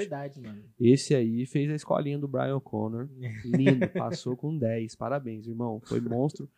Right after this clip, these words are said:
Speaker 2: Apesar do susto, né? Foi divertido. Ali, aquela, aquela avenida lá no México, lá, é cenário de, porra, cara.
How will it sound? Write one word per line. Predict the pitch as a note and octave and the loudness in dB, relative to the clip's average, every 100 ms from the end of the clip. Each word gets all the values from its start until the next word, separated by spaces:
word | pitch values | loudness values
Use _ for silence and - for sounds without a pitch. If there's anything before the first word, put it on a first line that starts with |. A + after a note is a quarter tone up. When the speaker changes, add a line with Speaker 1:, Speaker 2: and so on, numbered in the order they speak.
| _ - | _ 2
Speaker 2:
Apesar | F3 E3+ E3+ | 6 8 10
do | E3+ | 8
susto, | - G3 - G3+ | 8 8 8 4
né? | F#3+ G3 | 4 2
Foi | - D3+ | 2 4
divertido. | D3+ E3 F#3 - B2 A2 A2 _ - - _ _ - | 6 6 4 2 0 0 -2 _ -20 -20 _ _ 2
Ali, | - F#3 | 6 6
aquela, | A#3+ F4 B3+ - - | 6 6 6 2 -4
aquela | - - F3 G3+ F3 | -2 2 4 6 6
avenida | D#3 D3 C#3+ C3+ | 6 6 4 2
lá | B2+ | 2
no | B2 | 0
México, | A#2+ A#2 - A#2 | -2 -4 -2 4
lá, | B2+ D#3 - _ _ _ _ _ | 6 6 0 _ _ _ _ _
é | - F3+ F#3 F3 D3+ | 2 6 8 8 6
cenário | C#3 - E3 C3+ B2 C#3 E3 G#3 | 4 4 6 6 4 4 6 6
de, | F#3+ G3 B3 B3 A3+ F3 C3+ B2 - _ _ _ _ _ - | 6 8 10 10 10 10 8 4 -16 _ _ _ _ _ 2
porra, | D3+ D3 B2 | 6 8 6
cara. | G#2 G2 | -2 -6